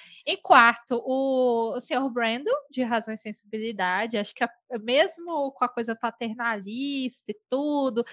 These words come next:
dele não ser o par ideal pra Marianne, ele é um bom mocinho.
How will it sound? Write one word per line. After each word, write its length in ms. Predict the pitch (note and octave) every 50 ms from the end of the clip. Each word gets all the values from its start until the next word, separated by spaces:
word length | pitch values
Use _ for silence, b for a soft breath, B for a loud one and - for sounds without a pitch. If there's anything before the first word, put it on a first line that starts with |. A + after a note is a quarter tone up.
| B B
dele 200 | - A#3+ B3+ B3+
não 160 | C4 C4+ C4+
ser 140 | C4+ - E4
o 80 | C4 C4+
par 400 | C4+ - B3+ A#3 A#3 A#3 A#3 A#3
ideal 440 | A#3+ G#3+ A3 A3 G#3+ G#3+ G#3 G#3+ G#3+
pra 220 | - - A3 A3
Marianne, 480 | A3 A3+ A#3+ B3 C4 C4 B3+ B3+ B3+ B3
ele 200 | A#3+ A3+ A3+ G#3+
é 140 | G#3+ G#3
um 180 | G#3+ A3 A3 A3 G#3+
bom 180 | G3 G3+ G3+
mocinho. 720 | G3+ G#3 G3+ G#3 - - - - F#3+ F3+ F#3+ G#3+ B3+ F4+